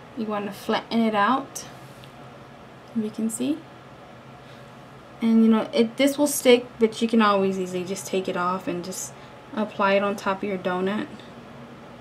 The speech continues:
You know, kinda make sure it's on there.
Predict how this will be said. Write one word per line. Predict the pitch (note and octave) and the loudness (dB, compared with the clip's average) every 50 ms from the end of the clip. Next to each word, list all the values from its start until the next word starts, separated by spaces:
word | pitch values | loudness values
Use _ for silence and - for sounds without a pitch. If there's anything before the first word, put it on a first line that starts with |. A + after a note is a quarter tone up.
| - - - - | -20 -20 -14 -8
You | A#3 G#3+ | -6 -6
know, | G3+ G3 G3 G3+ G#3 G3+ - - - - - - - - - - - - - - - - | -4 -4 -6 -6 -6 -8 -12 -16 -20 -20 -20 -20 -20 -20 -20 -20 -20 -20 -20 -20 -16 -16
kinda | G#3+ G3 F3 F#3+ - - - - - - - - - - - - - - - - - - | -14 -12 -12 -14 -14 -16 -20 -20 -20 -20 -20 -20 -20 -20 -20 -20 -20 -20 -20 -18 -12 -10
make | - A#3 | -10 -10
sure | - - G3+ F#3+ | -8 -6 -6 -6
it's | F#3+ - - | -6 -6 -8
on | - F#3+ G#3 A3 A3 | -6 -2 0 2 4
there. | A#3 A#3+ C4 C4+ C#4 C4+ | 4 4 4 2 0 -2